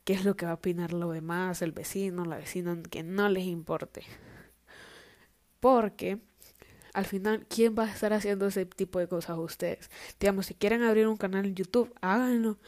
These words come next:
Si quieren hacer TikToks, háganlo. Si quieren subir historias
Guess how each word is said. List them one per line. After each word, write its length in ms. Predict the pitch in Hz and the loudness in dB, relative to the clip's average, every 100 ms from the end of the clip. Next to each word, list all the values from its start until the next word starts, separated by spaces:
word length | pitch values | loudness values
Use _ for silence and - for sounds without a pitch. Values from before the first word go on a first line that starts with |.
| - - | -18 -18
Si 160 | - - | -12 2
quieren 260 | 202 214 | 4 4
hacer 220 | 214 208 | 2 0
TikToks, 520 | 185 226 - - - - | 0 -4 -4 -8 -8 -6
háganlo. 460 | 185 190 220 214 208 | 0 2 2 0 -2
Si 100 | 180 | -2
quieren 200 | 185 196 | 0 -2
subir 260 | 196 202 220 | 0 0 0
historias 800 | 196 - 208 202 202 180 - | -2 -4 0 4 4 2 -4